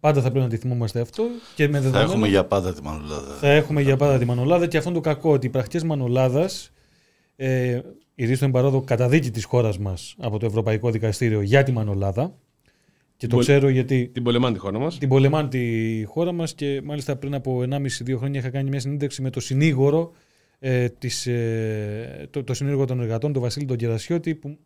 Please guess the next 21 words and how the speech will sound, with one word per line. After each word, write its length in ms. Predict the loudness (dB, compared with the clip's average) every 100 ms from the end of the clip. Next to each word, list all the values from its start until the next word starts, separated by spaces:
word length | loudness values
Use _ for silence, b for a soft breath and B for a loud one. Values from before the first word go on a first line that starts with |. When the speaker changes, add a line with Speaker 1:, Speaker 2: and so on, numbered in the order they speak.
| -6
Speaker 1:
μου 160 | 0 0
είχε 160 | 2
δώσει 240 | -2 -2 -6
να 80 |
καταλάβω 420 | -6 -4 -2 -2 -2
επακριβώς 580 | -4 -4 -4 -4 -6
τις 240 | -6 -2 2
άθλιες 380 | 2 2 -4 -4
συνθήκες 580 | -4 -4 -6 -6 -10 -12 b b b
με, 160 | b -6
οι 260 | -4 0 0
οποίες 300 | 0 -2 -2
είχαν 260 | -2 -2
προηγηθεί 440 | 0 0 -2 -4 -4
για 140 | -2
να 80 | -2
οδηγηθούμε 460 | -2 -2 -2 -2
στο 180 | -2 0
έγκλημα 320 | 0 2 -2
στη 100 | -2
Μανολάδα. 500 | -2 -2 -2 -2 -6